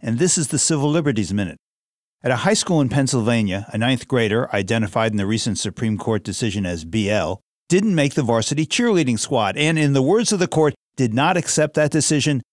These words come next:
with good grace. More specifically, B L posted to her Snapchat friends group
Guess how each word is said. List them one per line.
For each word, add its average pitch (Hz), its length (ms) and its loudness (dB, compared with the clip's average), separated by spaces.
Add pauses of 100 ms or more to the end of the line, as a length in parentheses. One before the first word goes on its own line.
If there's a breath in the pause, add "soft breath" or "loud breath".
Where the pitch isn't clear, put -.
with 147 260 0
good 113 240 0
grace. 120 480 -2 (240)
More 113 220 -2
specifically, 165 720 -2 (160)
B 151 180 2
L 139 160 2
posted 143 440 -2
to 120 120 -2
her 98 80 -2
Snapchat 135 760 -4
friends 185 320 -2
group 147 180 0